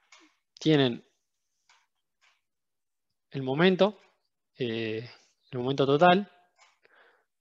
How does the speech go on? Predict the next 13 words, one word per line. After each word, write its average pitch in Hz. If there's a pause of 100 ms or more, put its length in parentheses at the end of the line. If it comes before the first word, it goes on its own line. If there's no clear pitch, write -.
(180)
dividido 139 (1800)
el 127
J 165
que 143
tengan, 180 (800)
el -
J 127
que 123
va 127
a 127
ser 135
igual 139
en, 120